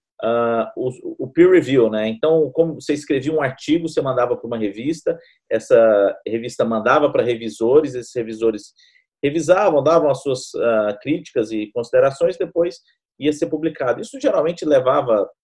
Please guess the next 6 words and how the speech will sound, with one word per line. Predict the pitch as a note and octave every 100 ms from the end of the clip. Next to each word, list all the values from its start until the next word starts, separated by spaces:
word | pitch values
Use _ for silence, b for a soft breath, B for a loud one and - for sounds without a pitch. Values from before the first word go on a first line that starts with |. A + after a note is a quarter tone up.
| _ _
quando | - C3+ C#3+
muito | A#2+ B2+ B2+
rápido, | A2 A#2+ C3+ - -
duas, | B2+ C3+ -
três | B2 B2+
semanas. | - A2 G2 F#2 F#2